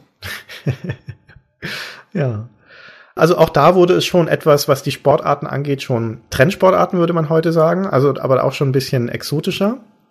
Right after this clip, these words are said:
Ja, und, äh, wenn wir uns jetzt mal ein bisschen entfernen vom Epics-Kanon und eher in das gehen, was dann da links und rechts noch daneben lief an Konkurrenten,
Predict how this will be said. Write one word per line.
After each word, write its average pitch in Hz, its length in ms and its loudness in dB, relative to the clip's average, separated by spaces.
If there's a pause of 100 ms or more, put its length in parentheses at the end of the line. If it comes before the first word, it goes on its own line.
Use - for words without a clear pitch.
(420)
Ja, 127 220 6
und, 131 280 0
äh, 139 240 -2
wenn 151 160 2
wir 165 60 4
uns 156 120 0
jetzt 160 160 -4
mal 156 60 2
ein 147 60 2
bisschen 175 240 -2
entfernen 139 520 0
vom 135 260 0
Epics-Kanon 127 840 -2
und 123 140 -2
eher 135 240 0
in 120 100 -4
das 123 200 0
gehen, 135 200 -2
was 131 160 -2
dann 120 120 -2
da 117 100 2
links 160 260 0
und 147 120 -4
rechts 131 300 -8
noch 131 140 -4
daneben 123 420 -2
lief 123 240 -4
an 110 120 -6
Konkurrenten, 117 720 -6